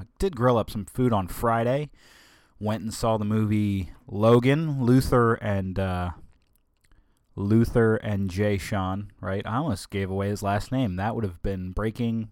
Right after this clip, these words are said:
as they say in the wrestling world, kayfabe. That would have been, like, breaking news, uh, release right there. Sorry, man. Sorry, Jay Sean. I would never drop your government last name on the program.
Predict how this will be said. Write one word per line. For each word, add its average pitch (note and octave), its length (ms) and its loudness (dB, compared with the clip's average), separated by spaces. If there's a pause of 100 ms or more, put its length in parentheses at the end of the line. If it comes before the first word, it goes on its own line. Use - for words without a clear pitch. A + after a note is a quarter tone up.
(100)
as F#2+ 340 -12
they G2+ 140 -4
say A#2 160 -2
in A#2 80 0
the A#2 60 0
wrestling A#2 340 0
world, G2+ 240 0
kayfabe. F#2 460 -4 (640)
That A2 300 2
would B2 100 2
have G2+ 120 -2
been, G#2+ 160 0
like, G2 240 -4
breaking G#2+ 400 0
news, G#2+ 480 0 (200)
uh, F2+ 320 -6
release G2 640 -8
right A2 280 -6
there. A2+ 340 -2 (520)
Sorry, G#2+ 360 -4
man. F#2+ 380 -6 (260)
Sorry, G#2 300 -4
Jay F#2+ 160 -6
Sean. A#2+ 260 -6
I C#3 80 -2
would A#2+ 80 -2
never G2+ 400 -4 (160)
drop A2 360 0
your F2+ 280 -2 (340)
government A2 520 0
last G#2+ 320 -2
name E2+ 180 -6
on E2+ 160 -6
the F2 80 -10
program. E2+ 500 -4